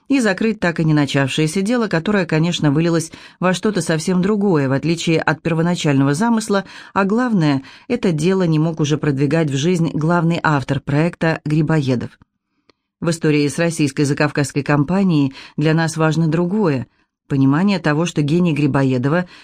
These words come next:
распространялся не только на его поэзию и дипломатическую деятельность, но и на его общественно-политические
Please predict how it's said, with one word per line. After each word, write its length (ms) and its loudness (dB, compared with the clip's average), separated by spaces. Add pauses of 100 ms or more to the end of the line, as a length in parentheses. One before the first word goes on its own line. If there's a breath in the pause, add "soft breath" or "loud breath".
распространялся 840 -2
не 120 0
только 300 0
на 120 2
его 180 2
поэзию 640 0
и 80 -2
дипломатическую 920 -2
деятельность, 640 0 (280 loud breath)
но 200 0
и 100 -2
на 160 2
его 300 0 (240)
общественно-политические 1700 0